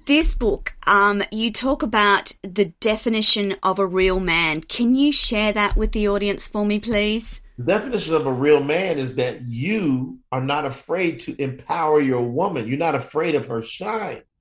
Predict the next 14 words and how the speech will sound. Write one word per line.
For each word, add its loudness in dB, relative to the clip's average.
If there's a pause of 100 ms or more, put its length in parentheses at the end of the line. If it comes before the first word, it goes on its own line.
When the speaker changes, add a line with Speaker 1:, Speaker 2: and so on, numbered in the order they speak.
(920)
Speaker 2:
And -4
then 2
you, 0
if -2
you're 0
in 4
a 6
relationship 2
with 0
a -2
woman, -4
she -6
is 0
your -2